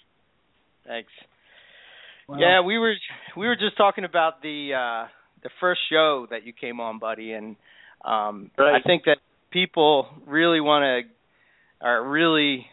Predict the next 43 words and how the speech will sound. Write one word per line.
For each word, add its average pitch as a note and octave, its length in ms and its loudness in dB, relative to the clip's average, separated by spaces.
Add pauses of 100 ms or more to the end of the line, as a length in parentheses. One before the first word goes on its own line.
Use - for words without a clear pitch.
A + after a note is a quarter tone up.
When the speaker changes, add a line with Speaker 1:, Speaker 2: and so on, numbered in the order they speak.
(280)
Speaker 1:
considering C#3+ 560 0
maybe C3 260 -2
getting C3+ 220 2
into C3+ 180 -4
Chondro. C3 580 -2
I - 60 -2
mean, E3+ 160 2
I D#3+ 80 4
know F#3+ 120 2
you D#3+ 140 0
guys C#3+ 200 2 (100)
do C#3+ 80 -8
your B2+ 260 -8
own C3 280 -6
show A2+ 160 -6
now, A2+ 380 -4
and G#2 140 -12 (480)
you've B2+ 240 -8
talked A2+ 260 2
about A2 280 -6
this A2+ 140 -6 (420)
on A2 160 -4
your B2+ 240 -2
show A2 220 -2
as G#2 120 -16
well. C3+ 300 2 (460)
But B2 260 -4 (340)
I D3 100 -2
don't E3+ 140 0
know. D#3 260 2
For D3 80 -14
me, F#3 260 -4
that E3 220 2 (180)
show D#3+ 220 2
really, D3 600 -8 (440)
that, C#3+ 220 -6
that E3 120 2
was D#3+ 140 -6
a C#3+ 80 -4
turning F#3 440 0
point D#3+ 340 -4
in C3+ 120 -8
my C#3+ 500 0